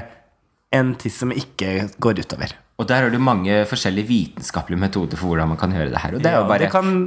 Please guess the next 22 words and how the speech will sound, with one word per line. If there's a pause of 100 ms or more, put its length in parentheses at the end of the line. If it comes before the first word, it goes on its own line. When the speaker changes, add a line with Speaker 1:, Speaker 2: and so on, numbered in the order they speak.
(160)
Speaker 2:
YouTube. (200)
Speaker 1:
Ja,
det
er
YouTube.
Det
kan
du
lære
på
YouTube.
Men
det
er
i
hvert
fall
sånn (260)
fra
utovertiss
til
innovertiss,